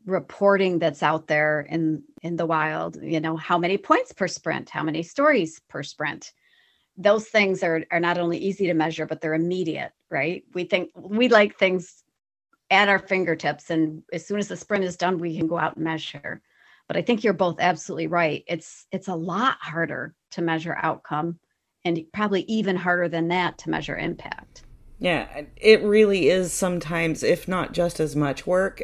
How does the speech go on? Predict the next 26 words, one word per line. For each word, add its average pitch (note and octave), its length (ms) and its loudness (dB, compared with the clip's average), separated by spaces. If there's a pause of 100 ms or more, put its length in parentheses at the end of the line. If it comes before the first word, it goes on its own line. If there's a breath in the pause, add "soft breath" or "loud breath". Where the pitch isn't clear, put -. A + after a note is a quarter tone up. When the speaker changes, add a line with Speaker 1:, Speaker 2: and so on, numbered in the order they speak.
Speaker 2:
as D#3+ 220 0
the E3 140 -2
initial D3+ 500 0
offering F3+ 640 -2 (420 soft breath)
from E3 200 0
the D3 160 2
output, E3 580 0 (540 soft breath)
to F3+ 200 0 (200)
follow E3 500 8
up - 380 2 (140)
and D3+ 180 0
find D#3 360 0
out D3+ 340 2
what D#3+ 200 4
your D3 160 0
impact D3+ 540 -2
was D3 300 0
on D3 160 -6
your D#2+ 120 -8
customer, D#3+ 520 -2
but D3+ 280 0
it E3+ 120 2
can A#3+ 200 4
be B3+ 300 2
significantly G#3+ 880 0
harder. G#3 600 -6